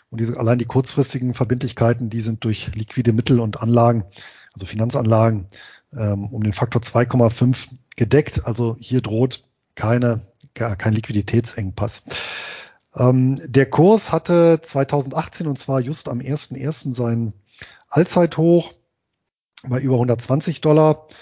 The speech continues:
Ähm, wurde jetzt im Mai zweiundzwanzig fast wieder erreicht, bevor es dann aber jetzt im Juni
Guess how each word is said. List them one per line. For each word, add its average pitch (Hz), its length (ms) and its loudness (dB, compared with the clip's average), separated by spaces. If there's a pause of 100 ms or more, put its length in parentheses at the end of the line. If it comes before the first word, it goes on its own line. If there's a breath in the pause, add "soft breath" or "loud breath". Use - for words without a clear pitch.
(360 loud breath)
Ähm, 123 600 -2
wurde 143 320 4
jetzt 170 240 2
im 127 240 0
Mai 190 400 4
zweiundzwanzig 151 800 -2
fast - 400 -2
wieder 160 160 2
erreicht, 135 520 4
bevor 143 320 -6
es 135 120 -6
dann 139 180 -2
aber 127 200 2
jetzt 131 220 0
im 120 120 -6
Juni 139 380 0